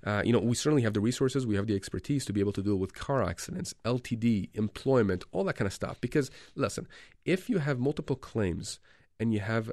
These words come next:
multiple lawyers, it's like having too many cooks in the kitchen. That's just the reality. And I've seen situations where you have one lawyer dealing with accident benefits after an accident, one lawyer dealing with the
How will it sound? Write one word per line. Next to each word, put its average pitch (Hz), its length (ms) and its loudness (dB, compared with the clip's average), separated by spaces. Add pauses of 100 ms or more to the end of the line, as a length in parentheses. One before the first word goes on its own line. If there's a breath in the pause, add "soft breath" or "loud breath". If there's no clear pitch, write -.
(120)
multiple 127 400 -2
lawyers, 143 360 2
it's - 180 -8
like 113 140 -4
having 127 220 0
too 117 140 -6
many 127 140 0
cooks - 260 -6
in 113 80 -2
the 95 60 -2
kitchen. - 440 -6 (300)
That's 143 220 0
just 156 160 -2
the 127 80 2
reality. 92 520 0
And 117 140 0
I've 165 80 2
seen 170 140 -2
situations 107 640 0
where 98 100 0
you 95 140 -2
have 95 200 -2
one 123 200 2
lawyer 139 240 4
dealing 110 300 0
with 95 200 -2
accident 92 500 -6
benefits 147 460 0
after 143 240 0
an 139 80 0
accident, 135 480 -2 (320 soft breath)
one 120 220 4
lawyer 113 180 6
dealing 98 300 0
with 92 100 -2
the 87 120 -6